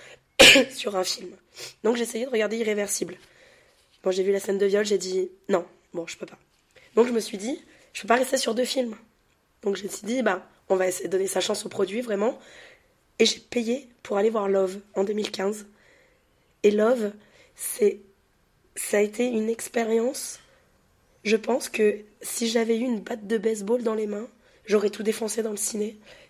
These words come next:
Tellement ce film m'a profondément énervée. Euh,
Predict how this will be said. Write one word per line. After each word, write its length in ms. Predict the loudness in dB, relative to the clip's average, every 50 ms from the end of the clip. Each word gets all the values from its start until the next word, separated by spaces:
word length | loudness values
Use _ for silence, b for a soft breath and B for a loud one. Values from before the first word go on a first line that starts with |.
| b -4
Tellement 320 | -2 0 0 0 0 -2
ce 180 | -2 -4 -6 -8
film 280 | -6 -2 -2 -2 -2 -4 -10 -6 -2
m'a 140 | -2 -2 0
profondément 560 | -2 -6 -8 -6 -4 -2 0 0 0 0 -2 -2 0
énervée. 480 | 0 2 2 0 0 0 -2 -2 -2 -4 B B B B B B B B B B B _ 0
Euh, 360 | 2 2 2 2 0 -2